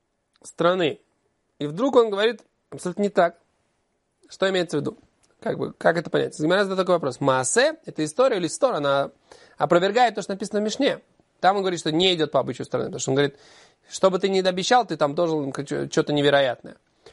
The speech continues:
А ты говоришь, всё идёт по обычаю страны. В обычае страны нету там трапез каких-то для рабочих, э, ну, максимум, так сказать, э,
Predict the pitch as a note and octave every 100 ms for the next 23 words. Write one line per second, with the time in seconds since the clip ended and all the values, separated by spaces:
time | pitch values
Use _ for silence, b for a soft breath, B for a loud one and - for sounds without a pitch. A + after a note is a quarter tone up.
0 | b b b b b - C#3 C3 B2 A#2+
1 | A3 G#3 G#3 D#3+ - G#3+ G3 F3 D#3 E3+
2 | E3+ D3 D3 G#3 F3 C#3+ E3+ F3 F#3+ G#3
3 | G3 G#3+ C4+ C#4+ G#3 D#3+ C3+ C#3 D#3+ D#3+
4 | D3 - C3+ C3 - C3 B2+ C3 C#3 B2+
5 | A#2+ - - A3+ - - - - - -
6 | - _ D3+ D#3+ G3 - G#3+ G#3 - F3
7 | - E3 E3 D#3 -